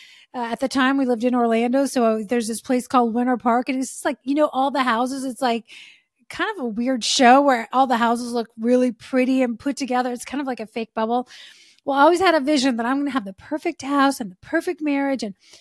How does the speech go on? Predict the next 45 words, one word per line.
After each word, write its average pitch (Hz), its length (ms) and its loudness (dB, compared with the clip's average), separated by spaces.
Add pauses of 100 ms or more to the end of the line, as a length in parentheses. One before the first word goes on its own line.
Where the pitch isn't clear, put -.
(120)
here 320 200 -4
comes 262 300 0
this 247 160 -6
man. 233 260 -4
And 214 160 -14 (600)
long 277 320 8
story 247 320 0
short, 240 420 -4 (320)
I 269 200 4
end 311 180 2
up 240 220 4 (420)
getting 226 640 0
head 349 260 2
over, 339 240 2
like, 269 220 2
boom, 233 480 8
you 240 80 -2
know, 269 140 2
it's 254 100 -4
hot 262 160 2
and 269 100 -4
heavy, 254 340 0
just 254 280 -4
like 262 160 -6
I 262 40 -6
did 247 140 -4
everything, 247 300 -2
'cause 233 100 -2
that's 226 220 -4
what 262 100 -2
anxious 247 320 -6
attachment 226 460 -6
does. 220 240 -6
They 220 100 -4
just, 214 300 0
<sniffs> - 440 -2 (220)
they 254 140 -2
just 226 300 -6
suck 302 200 -2
up 294 260 -4
right, 254 280 4
right 262 260 2
into 302 220 -4
the 294 100 -6
relationship. 240 640 -4